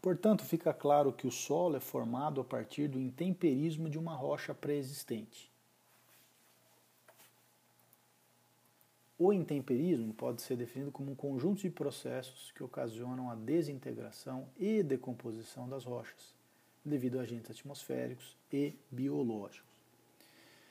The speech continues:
Perceba, então, que, ah, você, dentro do ciclo de transformação das rochas, você tem, ah, o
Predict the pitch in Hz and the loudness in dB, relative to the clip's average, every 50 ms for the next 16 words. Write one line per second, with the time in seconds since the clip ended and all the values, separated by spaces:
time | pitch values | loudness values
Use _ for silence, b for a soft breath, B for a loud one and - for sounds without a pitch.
0 | B B B B B B _ _ _ _ - - _ _ _ - - - - 139 | B B B B B B _ _ _ _ -20 -20 _ _ _ -20 -8 2 4 4
1 | 139 135 - 190 196 185 170 175 156 - - 131 123 123 120 - - 127 120 113 | 4 4 2 2 2 2 2 0 -2 -2 -2 -2 -2 -2 -4 -6 -4 -2 -2 -2
2 | 104 104 - - 123 120 120 120 120 120 120 120 120 123 127 123 - - 131 127 | -2 -4 -8 -8 -8 -8 -6 -6 -4 -4 -4 -6 -6 -8 -10 -8 -4 -2 -2 -2
3 | 123 123 - - - - - - - 143 131 143 156 151 - 139 123 123 123 - | -2 -2 -6 -8 -14 -20 -20 -20 -12 -8 -6 -4 -4 -4 -4 -4 -4 -4 -4 -6
4 | - - 156 147 151 - 123 120 - 127 127 127 - - 123 120 120 117 - - | -4 -2 -2 -2 -2 -4 -8 -6 -6 -6 -6 -6 -6 -6 -6 -6 -6 -6 -8 -8
5 | 131 127 123 123 117 - 127 127 120 113 - - 131 - - - - - - - | -10 -8 -8 -8 -8 -6 -6 -6 -4 -6 -8 -12 -16 -20 -20 -20 -20 -20 -20 -20
6 | - - - - - - - 123 120 - - 123 - - - 123 120 123 127 127 | -20 -20 -20 -20 -18 -14 -12 -10 -10 -8 -8 -10 -10 -8 -8 -8 -6 -6 -8 -10
7 | 233 - - - - - - - 117 117 117 120 113 110 - _ _ - - B | -12 -16 -16 -12 -10 -8 -8 -8 -8 -8 -10 -12 -14 -16 -20 _ _ -20 -20 B
8 | B B B B B B B _ - - - 135 123 120 120 117 117 113 113 113 | B B B B B B B _ -20 -14 -8 -6 -6 -4 -4 -6 -6 -8 -8 -10
9 | 120 120 | -10 -12